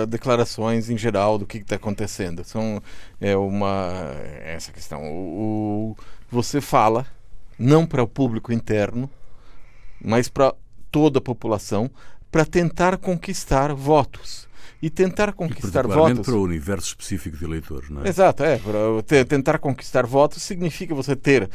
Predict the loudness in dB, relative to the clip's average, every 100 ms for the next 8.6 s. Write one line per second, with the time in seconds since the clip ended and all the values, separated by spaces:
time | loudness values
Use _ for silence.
0 | -8 -10 -2 2 4 2 2 0 2 2
1 | 2 2 0 0 -2 0 4 6 6 6
2 | 4 -2 0 0 -2 -2 -6 -6 -6 -4
3 | -4 -4 -6 -8 -8 -10 -12 -12 -8 2
4 | 4 4 2 0 0 -2 -4 -6 -6 -8
5 | -2 -2 0 0 0 -2 -8 -12 -12 -12
6 | -10 -4 -2 0 -2 -4 -10 -14 -12 -10
7 | -4 2 2 6 8 8 6 0 -2 -2
8 | -4 -6 -8 -8 -8